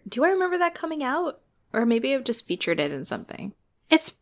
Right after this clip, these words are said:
Speaker 2: pretty recent. I wanna say it was, I'm looking at Amazon right now, two thousand seventeen.
Speaker 1: Oh, okay. Okay, yeah, yeah, yeah. Gosh, that's, speaking of, of what Kim and I were talking about, how she reads sadder nonfiction than I do before the
Speaker 2: <laughs>
Speaker 1: podcast started.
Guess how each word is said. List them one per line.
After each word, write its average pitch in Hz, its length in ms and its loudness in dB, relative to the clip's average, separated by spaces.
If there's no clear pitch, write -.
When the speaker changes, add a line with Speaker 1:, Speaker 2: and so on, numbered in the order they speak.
Speaker 2:
pretty 415 340 8
recent. 190 600 6
I 196 120 4
wanna 240 240 6
say 214 440 2
it 202 80 0
was, 180 720 -2
I'm 196 120 -4
looking 180 240 -2
at - 80 -2
Amazon 165 340 0
right - 140 -4
now, 165 140 0
two 254 160 4
thousand 254 240 8
seventeen. 175 480 2
Speaker 1:
Oh, 311 220 10
okay. - 360 0
Okay, 190 260 0
yeah, 165 160 -4
yeah, 131 180 -6
yeah. 120 300 -8
Gosh, 147 500 -6
that's, - 380 -2
speaking 339 500 6
of, 185 280 8
of 170 300 2
what - 200 2
Kim 247 160 6
and 208 100 8
I 180 60 8
were 170 80 6
talking 175 300 2
about, 170 320 4
how 170 400 4
she 175 240 4
reads 165 320 2
sadder 151 340 4
nonfiction 165 560 0
than 170 160 2
I - 140 8
do 214 160 6
before 208 340 4
the 220 80 6
Speaker 2:
<laughs> 220 120 6
Speaker 1:
podcast 208 300 4
started. - 460 2